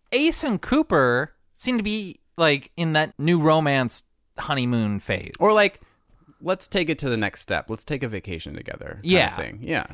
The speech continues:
Speaker 2: And see if, if this works out great, then good. Things are gonna be good.
Speaker 1: And, like, there's nothing about that relationship that makes me think, like, "Oh, it's not a healthy relationship." They seem to have good sex. They seem to like each other.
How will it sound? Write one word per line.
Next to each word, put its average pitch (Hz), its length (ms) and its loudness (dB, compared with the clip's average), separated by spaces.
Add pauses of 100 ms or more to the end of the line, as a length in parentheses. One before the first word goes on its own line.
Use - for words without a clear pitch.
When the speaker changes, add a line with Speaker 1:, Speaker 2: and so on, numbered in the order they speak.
Speaker 2:
And 110 160 -8
see 139 180 0
if, 120 160 -4
if 123 160 -8
this - 220 -6
works 139 220 -2
out 143 180 0
great, 156 360 -2
then 120 380 -2 (240)
good. 117 280 0
Things 101 220 -6
are 101 60 -6
gonna 98 200 -4
be 92 100 -8
good. 87 320 -8 (280)
Speaker 1:
And, 165 460 0
like, 165 200 0
there's 175 180 0
nothing 214 240 2
about 151 320 0
that 147 200 2
relationship 131 580 -2
that 113 80 -2
makes 113 220 -4
me 123 60 -6
think, 117 180 -6
like, 113 220 -4
"Oh, 190 160 4
it's 120 140 -2
not 127 160 -2
a 113 180 -6 (140)
healthy 107 760 -4
relationship." 104 760 -8 (300)
They 104 100 -8
seem 117 160 0
to 107 60 4
have 98 120 -2
good 98 160 -8
sex. 180 520 2
They 107 100 -6
seem 113 180 -10
to 104 60 -8
like 131 340 -6
each 127 220 -6
other. 127 580 0